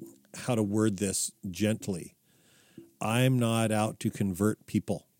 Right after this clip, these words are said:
I just, I don't wanna do it. There are lots of folks who do that, and I'm not one of them, and this show is not that forum.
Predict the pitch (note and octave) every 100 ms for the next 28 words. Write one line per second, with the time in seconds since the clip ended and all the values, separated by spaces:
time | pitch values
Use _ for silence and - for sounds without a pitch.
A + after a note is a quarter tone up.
0 | _ _ _ _ _ _ _ _ _ _
1 | _ _ _ _ - - F2 F2+ - -
2 | - G2+ F2+ G2 G2+ G2+ C3 D3 - _
3 | _ _ _ _ _ _ _ _ _ G#2+
4 | F#2 F2+ G2+ A#2+ A#2+ C3+ G#2 - - B2
5 | - - A2+ B2+ B2 F2+ - - - -
6 | F#2+ F#2 F2+ F2+ F2+ - _ _ - -
7 | F#2+ A2 C#3 C#3 A2+ G2 C3+ E3 _ _
8 | G2 G#2 G2+ - B2 A#2+ G#2+ F#2 G2 G2+
9 | - G2 - - G#2+ F2+ D2 -